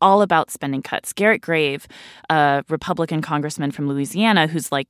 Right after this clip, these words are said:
McCarthy's top guy on the negotiating staff, he told us yesterday when we were staking out his office,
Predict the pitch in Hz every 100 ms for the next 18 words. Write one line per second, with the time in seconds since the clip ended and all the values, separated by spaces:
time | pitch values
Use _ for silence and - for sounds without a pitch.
0 | - 160 - 147 147 - - 156 143 -
1 | 147 143 143 139 120 160 165 147 131 139
2 | - - 131 127 - - - - - -
3 | - 247 247 247 - 185 165 156 - 294
4 | - 208 165 151 151 151 151 147 151 -
5 | 160 156 147 156 180 320 302 190 165 170
6 | -